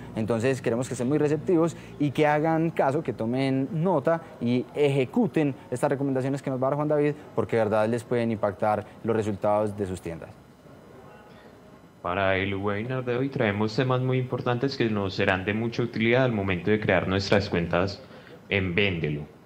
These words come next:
Speaker 2: Eh, comenzando por compartir los productos, hay que tener claridad que en ese proceso es, es, este proceso se realiza de dos maneras. La primera sería hacerlo de forma directa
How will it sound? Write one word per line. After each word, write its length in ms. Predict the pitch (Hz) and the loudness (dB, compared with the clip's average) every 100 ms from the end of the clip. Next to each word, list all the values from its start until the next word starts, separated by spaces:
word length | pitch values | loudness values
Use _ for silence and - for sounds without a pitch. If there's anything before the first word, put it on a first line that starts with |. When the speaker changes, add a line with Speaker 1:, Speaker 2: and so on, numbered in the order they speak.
| - - - | -20 -20 -8
Speaker 2:
Eh, 260 | 90 90 87 | -4 -2 -4
comenzando 480 | 95 92 92 87 92 | -6 -6 -4 -4 -4
por 400 | 107 104 98 98 | -4 -4 -4 -6
compartir 540 | 95 90 90 87 90 | -10 -6 -6 -6 -8
los 200 | 87 110 | -6 -6
productos, 720 | - 123 131 117 - 131 156 - - - | -4 -4 -4 -4 -6 -8 -8 -16 -20 -10
hay 260 | 95 90 87 | -4 -2 -2
que 140 | - | -6
tener 360 | 98 110 104 - | -6 -2 -2 -2
claridad 600 | 110 107 95 90 85 82 | -2 0 0 2 0 -2
que 180 | - 98 | 0 0
en 80 | 101 | 0
ese 200 | 107 110 | -2 -2
proceso 440 | - 95 120 120 | -2 -2 -2 -2
es, 200 | 110 - - - | -6 -8 -20 -10
es, 500 | 95 95 90 90 - - | -2 0 0 -2 -8 -4
este 240 | 101 101 | -2 0
proceso 360 | 127 131 135 131 | 0 2 2 2
se 120 | 123 | 0
realiza 440 | 104 92 92 90 98 | 2 2 2 2 2
de 140 | 104 | 2
dos 220 | 90 85 | 2 0
maneras. 560 | 87 92 110 87 76 - - - - - - | 0 0 0 -2 -4 -8 -16 -18 -18 -12 -2
La 180 | 92 | -2
primera 320 | 98 98 95 107 | 0 0 2 2
sería 300 | 127 107 101 | 2 2 2
hacerlo 320 | 123 120 123 | 2 0 -2
de 80 | 107 | -2
forma 280 | 98 92 | -2 0
directa 540 | 113 113 98 87 107 | 0 2 0 -2 -4